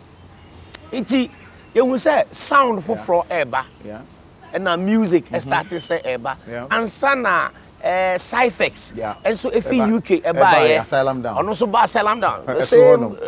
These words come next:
Speaker 1: uh, I mean, uh,
Speaker 2: Trust
Speaker 1: Trust
Speaker 2: Towers.
Speaker 1: Towers. And also, um,
Speaker 2: Yeah.
Speaker 1: Obe set it
Speaker 2: Yeah.
Speaker 1: up.
Speaker 2: With group, uh, um, your friends and
Speaker 1: Uh,
Speaker 2: Vibe F M.
Speaker 1: Vibe F M. It, yeah, this evolution of
Speaker 2: Mm.
Speaker 1: music.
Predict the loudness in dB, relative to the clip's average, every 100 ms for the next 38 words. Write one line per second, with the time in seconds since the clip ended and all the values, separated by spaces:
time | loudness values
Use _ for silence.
0 | 0 0 0 -2 -2 0 0 2 4 4
1 | 2 2 -2 -4 -8 -20 -20 -12 -8 -6
2 | -4 -2 -2 -4 2 6 8 8 4 -2
3 | -8 -20 -4 0 2 2 0 0 -2 -2
4 | -2 -4 -10 -8 -6 -6 -4 -2 -2 -2
5 | -6 -6 -6 0 4 4 2 0 0 2
6 | 0 -2 -8 -8 -4 -2 -2 -2 -2 -2
7 | 0 -2 -2 -4 -2 -2 -2 0 0 -2
8 | -2 -4 -4 0 0 0 -4